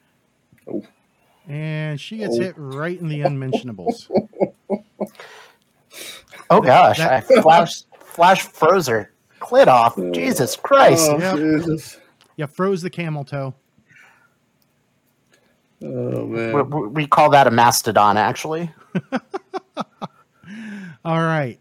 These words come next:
Speaker 2: And then next up, these
Speaker 3: And yeah,
Speaker 2: guys.
Speaker 3: I'm done.
Speaker 1: Should they do a fear check after they witnessed one
Speaker 2: They,
Speaker 1: of their leaders
Speaker 2: they
Speaker 1: get their
Speaker 2: didn't
Speaker 1: clip
Speaker 2: witness
Speaker 1: frozen off?
Speaker 2: anything.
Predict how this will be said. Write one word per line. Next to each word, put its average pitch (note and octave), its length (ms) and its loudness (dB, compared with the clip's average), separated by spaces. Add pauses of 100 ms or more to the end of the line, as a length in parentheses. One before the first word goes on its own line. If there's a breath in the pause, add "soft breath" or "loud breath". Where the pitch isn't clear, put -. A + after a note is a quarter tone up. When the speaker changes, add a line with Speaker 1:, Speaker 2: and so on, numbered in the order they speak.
(120)
Speaker 2:
And E3 180 -4
then D#3+ 280 -4
next E3 360 -10
up, B2+ 300 -10 (2250 soft breath)
these C3 240 -10
Speaker 3:
And A#2 140 -6
yeah, D3+ 160 -6
Speaker 2:
guys. - 260 -20
Speaker 3:
I'm A2 240 -10
done. - 600 -14 (4000 soft breath)
Speaker 1:
Should - 280 -10
they A2 120 -4
do A2 200 -4
a G#2+ 40 -6
fear G#2+ 280 -8
check G#2+ 360 -8
after G#2 440 -10 (380)
they G#2+ 100 -6
witnessed G#2+ 500 -8 (640)
one G#2+ 160 -6
Speaker 2:
They, D3+ 80 0
Speaker 1:
of F#3 60 0
their G#3 80 -4
leaders G#2+ 360 -6
Speaker 2:
they D#3 100 -6
Speaker 1:
get F#3 140 -4
their - 80 -6
Speaker 2:
didn't C3+ 80 -12
Speaker 1:
clip - 140 -4
Speaker 2:
witness E3 200 -10
Speaker 1:
frozen G#2+ 280 -4
off? B2+ 220 -6
Speaker 2:
anything. A2+ 220 -16